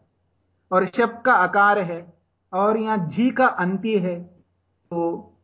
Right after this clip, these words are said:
पररूप एकादेश कर दीजिएगा, तो यज अंति यजंती। ऐसे पठ धातु है, पठ व्यक्तायाम वाची धातु है, ये भी भुवादिगण का धातु है। तो पठ में ठकार में जो आकार है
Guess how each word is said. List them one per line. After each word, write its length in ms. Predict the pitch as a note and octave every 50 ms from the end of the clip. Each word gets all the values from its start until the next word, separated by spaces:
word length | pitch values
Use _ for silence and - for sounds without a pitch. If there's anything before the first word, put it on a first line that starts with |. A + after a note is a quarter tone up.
| _ _ _ _ -
पररूप 400 | G#3 G3 G3 G#3+ A#3+ B3+ A#3 A3
एकादेश 500 | A#3 A#3 A#3 B3 B3 A#3 B3+ C4 B3+ -
कर 220 | - B3+ B3 B3+
दीजिएगा, 420 | B3+ C#4+ C#4+ B3+ B3+ A3 E3+ D#3 C3+
तो 340 | C3+ - - _ - D3+ D3
यज 380 | D3 F3+ A3 C4 A#3+ B3 -
अंति 460 | - E3 D#3+ D#3+ D#3+ D#3+ D#3+ C3+ C3+
यजंती। 680 | D3 D3+ F3+ A3 B3 B3+ B3 C4+ C#4 C#4 - - - - - _ _ _ - F#3+
ऐसे 340 | F#3+ G3+ G#3+ G#3 B3+ A#3+
पठ 320 | A#3 A#3 - - C4 C4 C#4+
धातु 420 | C#4+ G#3+ G#3 G#3 G#3 G#3 G#3+ A3
है, 340 | G3+ F#3+ F#3+ F#3 G3 G#3+ - _ -
पठ 160 | A#3+ A#3+ A#3+
व्यक्तायाम 760 | A#3+ A#3+ A3 A3 G#3 A3 - - A3 G#3+ G#3+ A3 A3 A3+ G#3+
वाची 380 | F#3 F3+ F3+ F#3 F3+ - G#3+ F#3+
धातु 440 | E3 D#3 C#3 E3+ F3 E3 F3+ F3+ D#3+
है, 320 | C#3+ D3 D3 D3+ - _ _ _ _ _ _ _ -
ये 160 | E3+ F#3 G3+ G#3+
भी 280 | A#3 B3 B3 A#3+ A#3+ - _ _ _ _ -
भुवादिगण 600 | D3+ D3+ E3+ F#3 F#3+ G3+ G#3 A3 A3+ A3 G#3+ G#3+ G#3+
का 140 | G#3+ G#3
धातु 360 | F3+ D#3+ E3 E3 D#3 - D#3+ C#3
है। 380 | B2 C3 C3+ C#3 - _ _ _ _ _ _ _ _ _ _ _ -
तो 120 | F3+ F3
पठ 320 | F3 F3 - G#3 G3+ G#3 G#3
में 460 | C4 B3+ B3 B3+ B3+ C4 C4 B3 -
ठकार 440 | - G#3+ G#3 G3+ A3 A3+ A#3 A#3+ B3
में 180 | B3 B3 B3
जो 80 | A3 B3
आकार 420 | A#3 G3+ G3+ A3 A3+ A3+ A3+ A3
है 320 | A3 A3+ B3 C4 B3+ B3+